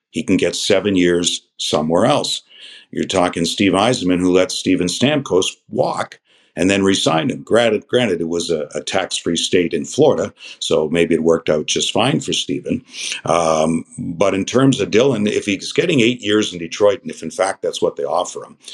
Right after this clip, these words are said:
and he can get seven years somewhere else, well, just go do the math. Even if someone else is offering a million or a million two or a million three more over seven, and the Red Wings are offering eight, it's the same money.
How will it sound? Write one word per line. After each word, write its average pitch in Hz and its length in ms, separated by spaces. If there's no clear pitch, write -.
and 85 140
he 87 40
can 90 120
get 85 160
seven 123 320
years 92 260
somewhere 85 320
else, - 380
well, 101 180
just 143 260
go 123 140
do 117 180
the 101 80
math. 113 480
Even 120 220
if 110 100
someone 113 300
else 123 240
is 90 100
offering 101 420
a 87 60
million 101 500
or 85 140
a 87 60
million 101 400
two 120 240
or 92 100
a 90 60
million 101 400
three 104 280
more 95 460
over 85 240
seven, 113 480
and 95 100
the 87 60
Red 104 200
Wings 107 180
are 98 100
offering 95 360
eight, 120 220
it's 143 200
the 175 60
same 170 380
money. 170 400